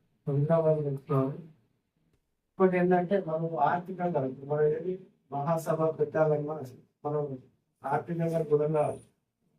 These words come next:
ఉండాలంటే, మనం కొంచెం ఆర్థిక వనరులు అవసరం ఉంటుంది. కాబట్టి మనం పెద్ద ఎత్తున ఎట్లా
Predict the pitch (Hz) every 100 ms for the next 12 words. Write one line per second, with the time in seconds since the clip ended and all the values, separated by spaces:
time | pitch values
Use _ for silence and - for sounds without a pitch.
0 | _ - 156 170 170 160 165 170 147 151
1 | 147 147 147 147 139 123 127 139 - 156
2 | 147 143 156 147 135 - 139 135 - 139
3 | 127 123 120 113 - 160 _ _ _ _
4 | _ _ 147 156 147 151 170 180 175 175
5 | 151 147 147 165 -